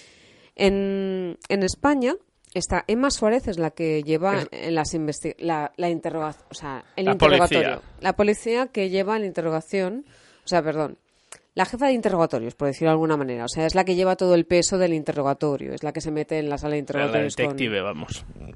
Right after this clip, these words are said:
Speaker 1: Pero, pero es la que lleva el peso, porque normalmente
Speaker 2: Sí.
Speaker 1: en la sala entran dos personas. Una es,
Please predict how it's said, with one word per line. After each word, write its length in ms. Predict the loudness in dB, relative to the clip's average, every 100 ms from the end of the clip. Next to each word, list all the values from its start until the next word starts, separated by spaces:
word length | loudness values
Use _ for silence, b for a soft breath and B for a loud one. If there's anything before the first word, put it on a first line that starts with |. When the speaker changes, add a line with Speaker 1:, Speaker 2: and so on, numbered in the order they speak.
| -10
Speaker 1:
Pero, 160 | -8 -6 0
pero 140 | 0
es 80 | 2
la 100 | 2
que 100 | 4
lleva 200 | 6 6
el 80 | 4
peso, 280 | 0 -2 -2
porque 220 | -2 0
normalmente 360 | 0 0 0 0
Speaker 2:
Sí. 40 |
Speaker 1:
en 80 | -2
la 100 | -2
sala 280 | -4 -2 -2
entran 340 | -2 -4 -2
dos 160 | -6 -6
personas. 640 | -8 -8 -8 -8 -10 -10 -2
Una 400 | 0 2 2 2
es, 300 | 0 -4